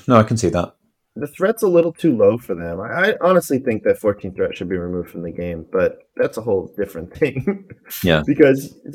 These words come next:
Speaker 2: unfortunately, some affiliations just don't play fourteen very well. Uh, you know, their
Speaker 1: Yeah.
Speaker 2: leaders are too expensive, and, you know, it's tough. Uh, but I, so you, what do you think is?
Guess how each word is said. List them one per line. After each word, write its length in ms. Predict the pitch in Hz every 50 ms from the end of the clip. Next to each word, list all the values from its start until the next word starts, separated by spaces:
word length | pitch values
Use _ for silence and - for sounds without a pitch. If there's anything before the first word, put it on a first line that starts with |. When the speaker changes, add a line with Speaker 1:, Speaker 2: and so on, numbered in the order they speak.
| - -
Speaker 2:
unfortunately, 540 | 160 160 160 233 269 311 - - 196 175
some 200 | 160 - 202 196
affiliations 540 | 196 185 - 156 139 127 135 - - 135 113
just 180 | - - - -
don't 280 | - 135 147 - - -
play 340 | - - - 113 135 170 180
fourteen 540 | - - - 95 - - - 98 90 87
very 240 | 80 82 78 76 76
well. 420 | 76 78 71 65 69 76 90 - _ _ _ _ _ _ _ _ _ _ _ _ _ _
Uh, 440 | - 90 92 95 95 98 98 98 98
you 120 | 104 135
know, 100 | 135 117
their 120 | 110 110 101
Speaker 1:
Yeah. 120 | 98 92
Speaker 2:
leaders 260 | - - 170 135 107
are 60 | 98 90
too 180 | - - 107 101
expensive, 800 | 98 - - - 98 98 98 101 - 104 95 95 92 - - -
and, 260 | - 82 82 80 82 _ _ _ _ _ _ _
you 60 | - -
know, 200 | - - _ _ _ _ _ _ _ _ _
it's 100 | _ _
tough. 280 | - 107 - - - _ _ _ _ _ _ _ _ _ _ _ _ _ _ _ _ _ _ _ _ _ - - -
Uh, 360 | - 95 92 92 92 92 - - - _ _ _ _ _ _ _ _ _ _ _ _ _ _ _ _
but 120 | - - - _ -
I, 100 | 107 113 - - - -
so 140 | - - 151
you, 220 | 165 185 185 175 -
what 220 | - 160 170 202
do 60 | 208 226
you 160 | 208 214 208
think 280 | 202 - 139 120 104 95
is? 240 | 117 107 101 101